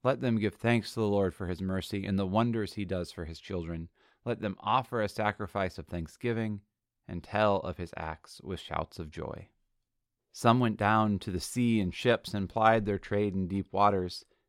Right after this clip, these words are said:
They beheld the works of the Lord and his wonders in the deep. Then he spoke, and a stormy wind arose, which tossed high the winds of the sea. They mounted up to heavens and fell back to the depths.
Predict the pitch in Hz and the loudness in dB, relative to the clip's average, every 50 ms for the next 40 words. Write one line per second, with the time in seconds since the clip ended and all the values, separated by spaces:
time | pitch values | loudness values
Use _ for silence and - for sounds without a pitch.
0 | _ _ 113 113 98 104 82 - 120 127 131 131 127 113 113 107 107 117 117 110 | _ _ -2 0 2 2 2 6 6 8 8 8 6 6 4 2 4 4 2 2
1 | - - 113 101 107 104 101 104 107 110 110 101 98 98 95 95 98 98 104 120 | 0 -4 -2 0 0 2 4 4 4 4 4 2 0 0 -2 -4 -4 -2 0 0
2 | 123 123 117 110 104 80 98 95 95 85 92 92 90 82 - - - _ _ _ | 0 0 -2 -2 -2 -2 -4 -4 -4 -4 -2 -2 -4 -4 -6 -10 -18 _ _ _
3 | _ _ _ _ 123 131 120 123 110 - - - 123 120 120 113 - 117 101 101 | _ _ _ _ 0 0 2 2 0 0 0 4 6 8 8 8 6 2 0 0
4 | 92 - - - - 131 117 120 117 117 113 107 107 110 110 107 104 98 95 95 | -2 -2 -6 -4 0 2 4 4 4 4 4 4 2 2 4 4 2 2 2 4
5 | 101 104 107 110 107 98 - 95 95 - - - - 104 107 - - - - 104 | 4 6 6 6 6 4 2 -2 -6 -8 -8 -2 0 2 2 0 0 2 4 6
6 | 101 104 104 98 98 92 92 98 101 101 101 98 - 101 87 90 87 85 - - | 6 6 6 4 0 -2 -2 0 0 0 0 -2 -2 -6 -8 -8 -8 -10 -8 -4
7 | 110 101 92 90 87 - _ _ _ _ _ _ _ _ _ _ _ _ _ _ | -2 -2 -2 -2 -4 -8 _ _ _ _ _ _ _ _ _ _ _ _ _ _
8 | - 104 107 101 107 110 120 117 - 113 117 107 - - 90 - 123 120 110 117 | 0 2 4 6 6 6 4 4 4 4 2 2 2 0 0 2 2 4 4 4
9 | 113 107 95 107 95 90 - 117 107 98 92 104 101 101 - - - 98 92 85 | 2 2 0 -2 -4 2 4 6 6 6 8 6 6 6 4 0 -4 -4 -2 0
10 | 95 92 90 - _ - - - - | 2 0 0 0 _ -12 -20 -20 -20